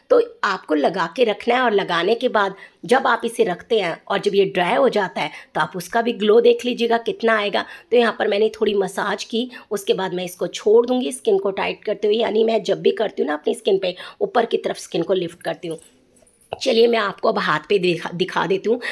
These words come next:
आप कहीं ये सोचे, "मैम, आपकी स्किन में तो वैसे ही ग्लो रहता है," तो ये हैंड पे रिजल्ट देख लीजिएगा खुद ही कि हाथ में भी कितना शाइन कर रहा है ये। बहुत ही अच्छा है सैफरॉन जेल,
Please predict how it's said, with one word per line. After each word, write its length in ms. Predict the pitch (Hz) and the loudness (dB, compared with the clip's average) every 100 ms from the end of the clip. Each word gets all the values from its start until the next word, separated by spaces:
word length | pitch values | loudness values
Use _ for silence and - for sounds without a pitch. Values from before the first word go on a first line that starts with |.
| - | -4
आप 200 | - 202 | -2 0
कहीं 220 | 226 202 | 4 6
ये 60 | 208 | 6
सोचे, 300 | 226 180 214 | 4 2 2
"मैम, 240 | 196 185 | 2 0
आपकी 260 | 185 170 196 | -4 -4 -6
स्किन 220 | - 185 | -2 0
में 120 | 170 | 2
तो 80 | 180 | 0
वैसे 260 | 165 151 196 | -4 -2 -2
ही 60 | |
ग्लो 160 | 170 185 | 0 2
रहता 240 | 170 160 | 2 0
है," 60 | 180 | -4
तो 100 | 185 | -4
ये 140 | 190 | -2
हैंड 300 | 170 175 151 151 | -2 -4 -4 0
पे 80 | |
रिजल्ट 420 | 185 165 190 180 185 | 0 0 0 0 0
देख 260 | 165 156 | -2 -2
लीजिएगा 340 | 175 156 160 151 | -4 -2 -4 -4
खुद 240 | - 127 | -8 -10
ही 100 | 143 - - - | -10 -12 -16 -6
कि 120 | 269 | -2
हाथ 380 | 247 190 160 - | -2 -2 -4 2
में 100 | 214 | 2
भी 80 | 233 | 2
कितना 400 | 220 - 208 254 | -6 -6 -2 -2
शाइन 460 | 262 - 185 165 | -2 -2 0 0
कर 240 | 208 - 151 | 0 0 0
रहा 120 | 147 | 0
है 120 | 147 | 0
ये। 240 | 147 139 - - - - | 0 -4 -8 -16 -20 -12
बहुत 400 | 160 180 208 269 | -8 -2 0 0
ही 80 | 302 | 2
अच्छा 220 | 269 277 | 0 0
है 80 | 254 | -2
सैफरॉन 480 | 247 - - 214 208 | 0 -4 0 2 2
जेल, 240 | 196 196 | 2 2